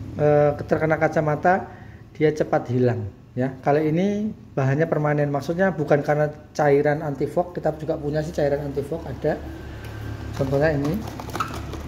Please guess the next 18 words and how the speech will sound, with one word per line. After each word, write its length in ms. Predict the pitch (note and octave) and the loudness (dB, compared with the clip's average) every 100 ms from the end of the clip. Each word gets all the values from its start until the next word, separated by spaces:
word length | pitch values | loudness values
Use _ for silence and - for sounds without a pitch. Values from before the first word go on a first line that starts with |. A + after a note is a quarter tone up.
| - - - - - - - - - - - - - | -10 -8 -8 -8 -6 -6 -6 -4 -2 -2 -2 -4 0
Nah, 80 | C3 | 4
ini 80 | C3 | 6
kita 200 | D3 D#3+ | 6 6
punya 280 | D#3+ D#3+ D#3+ | 4 4 4
cairan 400 | C3 C#3+ D3+ D3+ | 4 4 4 2
anti 120 | D3 | 0
fog. 200 | D3 E3 E3+ | 2 2 4
Kali 160 | D3 | 2
ini 80 | D#3+ F#3+ | 4 2
karena 160 | F3+ E3 | 4 2
di 160 | E3 - - - | 0 -2 -6 2
lensa 320 | D#3+ D3+ E3 | 2 4 6
biasa 320 | E3 C#3+ F#3+ | 6 6 4
disemprot 480 | E3 E3+ D#3 D#3 E3 | 0 -2 0 0 0
anti 240 | D3 C#3+ | -2 -2
fog, 320 | - F3 A#3 - - - - | 2 2 2 -2 -12 -14 -8
nih 100 | C#3 | -2
ya. 80 | C3+ | 2